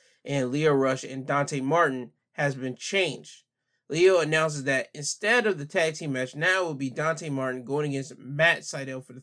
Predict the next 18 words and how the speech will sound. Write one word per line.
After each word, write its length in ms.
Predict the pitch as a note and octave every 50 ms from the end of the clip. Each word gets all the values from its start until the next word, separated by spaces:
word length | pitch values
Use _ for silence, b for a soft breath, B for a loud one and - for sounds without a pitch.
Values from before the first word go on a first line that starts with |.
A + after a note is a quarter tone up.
| _ -
third 260 | D#3+ D#3+ D#3 D#3 D#3
time, 320 | D#3 E3 D3+ D#3 D#3+ D3
and 100 | C3 B2+
this 200 | C3+ D3+ E3 D#3+
time 240 | - F#3 E3 D#3 C#3
Dante 420 | C#3+ C#3 C#3+ D3+ E3 D#3 - E3 D3
Martin 400 | C#3 C3+ C3 B2+ B2 C3 C3 C#3+ _ _ _ _ _ _ _
will 160 | - C#3 C#3
beat 500 | C3 A#2+ B2+ D#3+ D#3 D3+ D3 - - - - _ _ _ -
Matt 320 | B2 C#3 D3+ D#3 - -
Sydal. 640 | - - - D3+ C#3 C#3 C3 C3 B2+ B2 - - _ _ _ _ _ _ _ _ _ _ _ _ _ _ _ _ _ _ -
Now 220 | - D3+ D#3+ E3+
it's 100 | E3+ D#3
time 320 | - F#3+ F3+ E3+ E3+ F3 E3+
for 220 | - - E3 C#3+
another 520 | C#3+ C#3+ D#3+ F#3+ G3+ F#3+ E3+ D3 C3+ A#2+ -
World 300 | - B2+ D3 F3 F3+ E3+
Championship 600 | - - F3+ E3 D#3+ D#3 D3+ D3+ - E3 D#3+ D3+